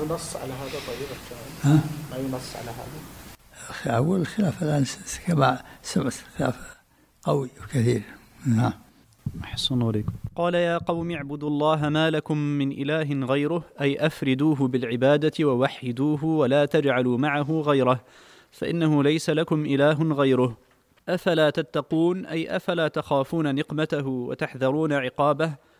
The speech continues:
Speaker 3: قال الملأ الذين كفروا من قومه، أي قال الكبراء والقادة المتبوعون الذين أنكروا توحيد الله وجحدوا رسالاته إليهم:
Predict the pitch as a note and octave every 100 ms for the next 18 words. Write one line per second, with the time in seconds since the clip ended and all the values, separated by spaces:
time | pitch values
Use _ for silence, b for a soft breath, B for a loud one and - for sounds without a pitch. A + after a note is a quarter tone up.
0 | b b b _ F3+ F#3 F#3 F#3 F#3 F#3
1 | F3+ F#3 F#3 F3 F#3 F3 F#3+ F3 F3+ F3
2 | E3+ E3+ E3 D#3+ F3+ F3 F#3 E3+ D#3 D#3+
3 | D3 F3+ E3+ D3+ - D3 D3 D#3 E3+ D#3+
4 | D#3 C3+ - D3+ D#3+ D#3+ D3+ D3+ C#3 -
5 | B2 B2+ B2+ D#3 E3 D#3 D#3 C3 C#3+ C3+
6 | B2 D#3+ D#3+ D#3 C3+ C3 C3 B2 - D#3
7 | C3+ B2+ B2+ D#3 D3 D3 B2 C#3+ D#3 C#3+
8 | B2+ B2+ B2 - B2+ A#2+ D3 D3+ - C3+
9 | C3 F2 B2+ D3 D3 D#3 E3+